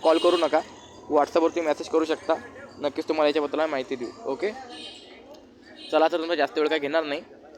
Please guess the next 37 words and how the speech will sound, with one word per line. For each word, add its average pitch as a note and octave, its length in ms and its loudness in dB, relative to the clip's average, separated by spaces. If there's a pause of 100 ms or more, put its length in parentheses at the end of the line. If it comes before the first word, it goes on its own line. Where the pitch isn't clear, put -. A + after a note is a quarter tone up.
आपण D3+ 160 -2
पुढच्या D#3 300 0
व्हिडिओमध्ये D#3 300 4
भेटूया. C#3 240 0 (400)
फक्त C#3+ 200 -8
तुम्हाला D3+ 220 4
हे D#3+ 60 4
महत्त्वाचं D3+ 340 0
प्रोडक्ट D3+ 320 -2
मला D3 140 0
दाखवायचं D3 380 0
होतं, C3+ 180 -4 (580)
जेणेकरून C#3+ 380 -2
या C3+ 120 2
ठिकाणी, C#3+ 300 -4 (460)
अ, C3 400 0 (340)
खू-, C#3 200 -4 (120)
खूप, C#3+ 160 -2
अ, C#3+ 240 4
ग्राहक C3+ 200 2 (120)
लोकांना C#3 600 0
या C3+ 80 2
ठिकाणी C3+ 260 -4
काय C#3 140 0
झालं C3+ 140 0
पाहिजे, C#3 180 0
मदत C#3+ 300 2
झाली D3 140 2
पाहिजे C#3+ 180 2
आपल्या C#3+ 160 2
सबस्क्रायबर्सला, C3 680 0 (680)
म्हणून E3 180 4
मी F3 60 2
तुम्हाला D#3 220 4
ही - 20 0
गोष्ट C#3+ 220 0
सांगितली. B2+ 340 -4